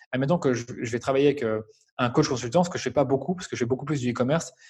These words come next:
La première chose que je regarde, c'est donne-moi tes landing pages, on va, on va voir un peu comment c'est construit, comment c'est,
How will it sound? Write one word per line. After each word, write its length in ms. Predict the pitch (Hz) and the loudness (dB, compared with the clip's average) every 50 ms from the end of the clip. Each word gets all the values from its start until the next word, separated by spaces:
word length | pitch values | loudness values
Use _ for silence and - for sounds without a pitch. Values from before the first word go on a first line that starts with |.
| - _ _ _ _ | -20 _ _ _ _
La 20 | |
première 160 | - 139 135 127 | 0 0 2 2
chose 140 | 143 143 | 0 -2
que 100 | - 139 | -2 -2
je 60 | 120 123 | 0 0
regarde, 240 | 123 131 151 147 | 4 4 4 2
c'est 120 | 147 131 113 | 2 -2 -2
donne-moi 220 | 107 123 135 147 | -2 0 0 2
tes 100 | 143 135 | 2 2
landing 240 | 120 117 117 117 113 117 | 2 2 2 0 2 4
pages, 160 | 147 143 123 | 2 4 4
on 80 | 117 110 | 4 2
va, 120 | 110 110 - | 2 2 2
on 80 | - 113 | 0 0
va 160 | 110 117 113 | 2 0 2
voir 140 | 110 123 123 | 2 2 0
un 40 | 120 | 0
peu 120 | - 131 | -2 -2
comment 180 | - 123 117 110 | -2 -2 -4 -2
c'est 140 | - 127 | -4 -4
construit, 560 | - 127 117 - - - 147 147 147 147 143 147 | -4 -4 -6 -4 -2 0 2 2 2 2 0 -2
comment 200 | 123 117 117 113 | -2 -2 -2 -2
c'est, 300 | 117 - 113 113 113 | -2 -2 -4 -4 -4